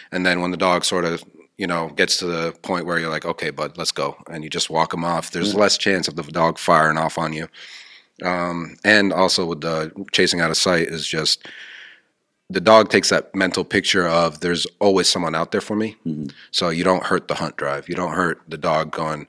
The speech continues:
Speaker 1: "Well, the last time I saw this guy, he was just in this room and now he's not, and I was dragged out," right? So you just keep that picture in his mind that there's always someone out
Speaker 3: And then
Speaker 1: there
Speaker 3: we're
Speaker 1: for
Speaker 3: not
Speaker 1: me.
Speaker 3: dealing with object permanence, right? So
Speaker 1: Yeah.
Speaker 3: remove the dog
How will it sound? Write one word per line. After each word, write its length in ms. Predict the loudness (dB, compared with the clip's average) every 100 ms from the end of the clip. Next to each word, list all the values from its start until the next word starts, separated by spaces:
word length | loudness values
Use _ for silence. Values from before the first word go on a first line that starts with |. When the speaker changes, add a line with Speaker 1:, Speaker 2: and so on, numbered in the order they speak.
| -18 -20 -14
Speaker 1:
"Well, 240 | -6 -4 -4
the 80 | 0
last 220 | 0 0
time 140 | -2
I 60 | 0
saw 200 | 0 0
this 120 | -2
guy, 200 | 0 0
he 160 | -2 -6
was 180 | -6
just 240 | -4 -2 -2
in 140 | -4
this 200 | -4 -2
room 280 | -2 -4 -6
and 80 | -8
now 140 | -8 -8
he's 160 | -10
not, 340 | -8 -8 -10 -12
and 320 | -14 -14 -16 -12
I 80 |
was 140 | -10 -6
dragged 280 | -6 -4 -4
out," 220 | -4 -2
right? 260 | -4 -4
So 180 | -6 -6
you 120 | -6
just 220 | -6 -8 -6
keep 180 | -6
that 220 | -6 -6 -6
picture 340 | -6 -4 -6
in 100 | -6
his 140 | -8
mind 240 | -6 -6 -6
that 140 | -8
there's 160 | -10 -8
always 240 | -6 -4
someone 240 | -6 -6 -2
out 80 | 2
Speaker 3:
And 60 |
then 40 | 4
Speaker 1:
there 100 | 6
Speaker 3:
we're 60 |
Speaker 1:
for 60 | 4
Speaker 3:
not 60 | 4
Speaker 1:
me. 40 |
Speaker 3:
dealing 240 | 2 2
with 120 | 0 -2
object 380 | -6 -6 -8
permanence, 420 | -8 -8 -8 -8 -6
right? 200 | -6 -2
So 120 | 2
Speaker 1:
Yeah. 120 | 4
Speaker 3:
remove 260 | 6 4 4
the 80 |
dog 440 | 2 2 2 0